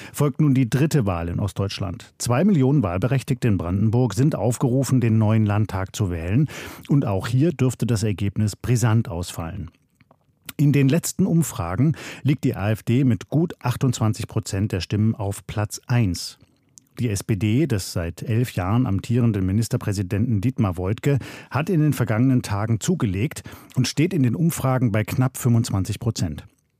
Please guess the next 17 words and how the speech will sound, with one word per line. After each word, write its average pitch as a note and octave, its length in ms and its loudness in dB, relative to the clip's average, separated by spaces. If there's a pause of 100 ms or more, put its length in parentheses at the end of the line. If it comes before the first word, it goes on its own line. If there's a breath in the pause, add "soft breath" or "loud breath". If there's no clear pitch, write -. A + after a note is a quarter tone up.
(380)
Der A#2 140 -2
Amtsinhaber A2 680 0 (280 loud breath)
hat - 180 0
im A#2+ 100 4
Interview G#2+ 480 2
mit G2 220 0
den F2 220 -2
Hauptstadtreportern G2 880 -2
von G#2+ 200 -2
T-Online A2+ 580 2
allerdings A#2+ 420 2
angekündigt, A2+ 800 0 (360 loud breath)
er B2 220 2
will A#2 120 4
nicht C#3 400 2
mehr C#3 180 2
antreten, C3 720 0